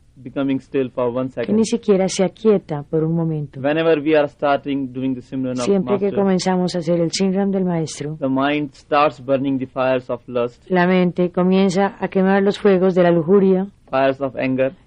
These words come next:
Speaker 2: los fuegos de la ira,
Speaker 1: greed, attachment and egoism.
Speaker 2: de avaricia, apego y egoísmo.
Speaker 1: And in that way he gives us that Simran.
Speaker 2: Y en esa forma nos da ese Simran.
Speaker 1: And he makes us forget the Simran of the Master.
Speaker 2: Y nos hace olvidar el Simran del Maestro.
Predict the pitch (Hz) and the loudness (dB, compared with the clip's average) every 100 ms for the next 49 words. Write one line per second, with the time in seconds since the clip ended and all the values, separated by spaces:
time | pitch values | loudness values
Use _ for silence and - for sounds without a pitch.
0 | _ 175 175 160 180 175 180 175 170 190 | _ -2 0 0 0 2 2 4 4 4
1 | 202 202 - 120 139 135 131 135 135 131 | 2 -2 -4 -4 -2 0 0 0 0 -4
2 | 120 127 127 127 131 113 110 170 180 180 | -4 -6 -4 -4 -4 -6 -4 0 2 0
3 | 180 180 196 196 - 190 196 - 185 - | -2 0 0 -2 -2 -2 -2 -8 -18 -2
4 | 196 185 202 190 170 165 170 160 165 - | 2 4 4 4 2 2 0 -2 -8 -12
5 | _ 127 135 139 143 151 135 151 139 139 | _ -4 -2 0 2 2 2 0 0 -2
6 | 123 151 147 139 131 143 147 - 147 135 | 0 -2 0 -6 -2 0 0 0 -4 -2
7 | 120 110 175 175 190 214 202 175 170 170 | -4 -8 -2 0 0 0 -2 -2 0 -2
8 | 170 180 185 180 175 - 185 165 143 143 | -2 0 -2 -2 -4 -2 -2 -2 -2 -2
9 | 143 147 143 147 - 139 135 127 127 - | 0 -2 -2 -8 -4 -2 -2 -4 -6 -6
10 | 131 135 123 123 131 123 127 208 208 180 | -4 -4 -6 -8 -6 -6 -2 2 2 2
11 | 202 180 208 196 196 175 180 190 - 175 | 0 2 2 2 2 2 0 -2 -2 -2
12 | 165 180 170 165 160 156 156 - | -2 -4 -2 -2 -2 -4 -6 -12